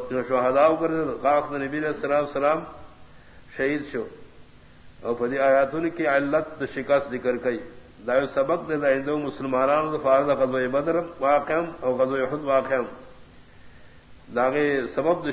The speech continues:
شکست ذکر کوي۔ سبب د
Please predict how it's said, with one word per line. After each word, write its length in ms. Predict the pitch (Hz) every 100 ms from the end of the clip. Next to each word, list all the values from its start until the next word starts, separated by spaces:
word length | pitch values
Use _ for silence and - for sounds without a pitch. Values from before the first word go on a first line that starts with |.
| -
شکست 320 | 120 151 147
ذکر 260 | 131 131 123
کوي۔ 260 | - 131 - - - - - - - - - - - - - - - - -
سبب 280 | 127 160
د 60 | 160